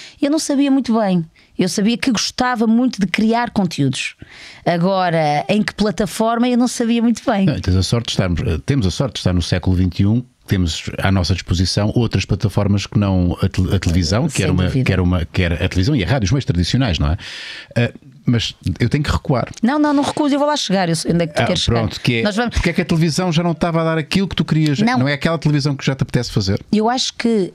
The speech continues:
Speaker 1: é por eu gostar mesmo de televisão e por querer continuar em televisão que eu decidi fechar um capítulo.
Speaker 2: Ok.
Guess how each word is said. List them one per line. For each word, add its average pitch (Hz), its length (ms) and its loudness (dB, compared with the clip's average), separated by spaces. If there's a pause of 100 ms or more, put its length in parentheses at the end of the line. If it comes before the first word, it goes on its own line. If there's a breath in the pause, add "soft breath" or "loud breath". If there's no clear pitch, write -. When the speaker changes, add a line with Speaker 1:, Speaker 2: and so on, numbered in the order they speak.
Speaker 1:
é 196 100 0
por 196 220 0
eu 247 120 2
gostar 190 380 -2
mesmo 208 500 2
de 165 100 -4
televisão 160 600 0 (280 soft breath)
e 196 80 -2
por 202 160 -4
querer 247 320 -2
continuar 185 500 0
em 160 240 -2
televisão 160 480 0
que 160 100 -2
eu 208 40 0
decidi 196 300 -2
fechar 180 260 -2
um 180 80 0
capítulo. 151 480 -2
Speaker 2:
Ok. - 160 -2